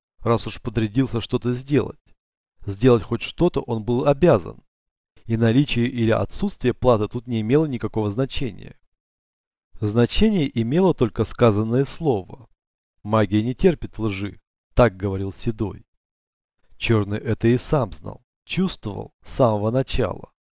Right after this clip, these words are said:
В этом случае, на его взгляд, хватило бы самого обычного стандартного ритуала,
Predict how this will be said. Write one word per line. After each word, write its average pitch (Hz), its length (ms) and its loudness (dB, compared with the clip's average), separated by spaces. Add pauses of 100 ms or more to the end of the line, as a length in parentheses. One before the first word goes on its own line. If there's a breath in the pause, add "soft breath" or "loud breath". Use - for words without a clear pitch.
(640 soft breath)
В 113 80 0
этом 135 240 4
случае, 147 540 -2
на 113 60 0
его 120 220 2
взгляд, 120 480 0
хватило 175 420 -2
бы 123 120 -4
самого 127 480 -2
обычного 113 500 -2
стандартного 110 640 0
ритуала, 135 600 -2